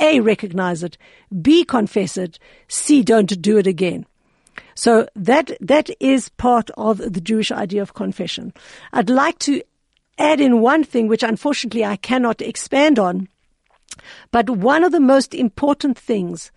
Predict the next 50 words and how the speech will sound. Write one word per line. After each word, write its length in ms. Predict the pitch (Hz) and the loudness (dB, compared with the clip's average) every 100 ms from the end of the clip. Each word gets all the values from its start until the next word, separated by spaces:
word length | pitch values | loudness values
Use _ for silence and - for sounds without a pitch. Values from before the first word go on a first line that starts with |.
| _ _ _ _ | _ _ _ _
in 220 | 262 285 | 0 2
confessing 800 | 277 277 254 - 226 - 127 123 - _ _ _ | 0 -2 -2 0 -2 -2 -12 -14 -18 _ _ _
is 200 | - - | -4 -2
that 180 | 185 220 | 0 0
while 380 | 196 220 269 311 | 2 2 4 4
we 160 | 311 294 | 4 4
will 120 | 285 | 2
sit 280 | - 254 240 | -2 -2 0
there 100 | 226 | 0
and 100 | 220 | 2
we'll 100 | 214 | 0
say, 440 | 220 220 214 214 - - - - | 0 0 0 -2 -8 -20 -20 -6
"I, 640 | - 247 247 247 240 247 - | -2 0 2 4 4 2 2
I 200 | 247 240 | 0 0
sinned, 400 | - 254 247 208 | 0 0 0 -2
Hashem, 500 | 240 233 - 247 233 | -2 -2 0 0 0
because 460 | 247 - 233 220 | -4 -2 0 2
I 80 | 233 | 0
didn't 260 | 180 233 214 | 0 -4 -2
eat 280 | 254 247 | -4 -4
properly, 320 | - 233 247 233 | -2 -4 -2 -2
and 80 | 233 | -2
I 20 | |
sinned, 220 | - 233 | -2 -2
Hashem, 280 | 226 240 226 | -2 -2 -4
'cause 160 | 226 | -2
my 280 | 214 - 233 | -2 0 0
eyes 200 | 226 190 | 0 -4
went 320 | - 190 226 | -6 -2 -2
astray, 280 | 208 - 233 | -4 -4 -2
and 100 | 226 | -2
I 60 | 226 | -2
sinned 280 | - 233 196 | -4 -6 -6
because 320 | 233 233 214 | -6 -4 0
I 80 | 220 | 0
lied, 380 | 220 226 226 | 2 2 0
and 100 | 226 | -2
I 60 | 226 | -2
sinned 300 | - 240 202 | -2 -4 -4
because 280 | 208 233 214 | -4 -4 -2
I 60 | |
stole, 380 | 220 - 233 233 | -4 -2 0 0
and 100 | 233 | 0
I 60 | 226 | -2
sinned 260 | - 233 | -4 -4
because," 300 | 202 - 214 | -4 -4 -4
and 160 | 226 214 | -2 -2
we 100 | 202 | -2
go 220 | 214 220 | 0 0
on, 340 | - 226 196 | 0 0 -2